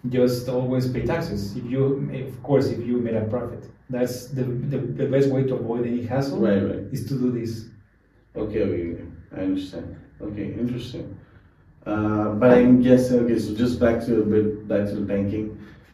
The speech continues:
Speaker 2: Um, I guess it would just be, uh, like if for Bitso, for example, if someone wants to launch a Bitso competitor,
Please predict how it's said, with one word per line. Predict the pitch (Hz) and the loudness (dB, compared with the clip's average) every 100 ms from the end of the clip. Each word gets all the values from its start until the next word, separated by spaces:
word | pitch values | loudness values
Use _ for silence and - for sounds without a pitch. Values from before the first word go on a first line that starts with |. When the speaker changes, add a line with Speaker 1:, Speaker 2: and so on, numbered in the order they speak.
| - | -8
Speaker 2:
Um, | 98 95 92 92 90 90 90 | -4 -2 -2 -4 -4 -4 -4
I | 95 | -4
guess | 101 101 101 | 0 0 0
it | 101 | -2
would | 95 95 - | -2 -4 -6
just | 101 95 - | -6 -6 -6
be, | 98 95 90 87 87 - - _ _ _ _ - | -6 -4 -4 -6 -8 -14 -20 _ _ _ _ -8
uh, | 95 92 - - 107 | -4 -4 -6 -8 -4
like | 107 104 | -2 0
if | 107 - - - | -2 -4 -10 -6
for | 113 110 | -2 0
Bitso, | 107 117 - 104 95 | 4 4 4 -2 -4
for | 90 | -6
example, | 90 87 85 85 - | -6 -6 -8 -10 -12
if | - - | -12 -8
someone | 110 107 107 | -6 -2 0
wants | 104 104 104 | 0 0 -2
to | 101 | -2
launch | 95 98 95 | -2 -2 -4
a | |
Bitso | 95 107 101 104 | -2 -2 -2 -4
competitor, | 95 95 87 85 82 | -4 -6 -6 -8 -10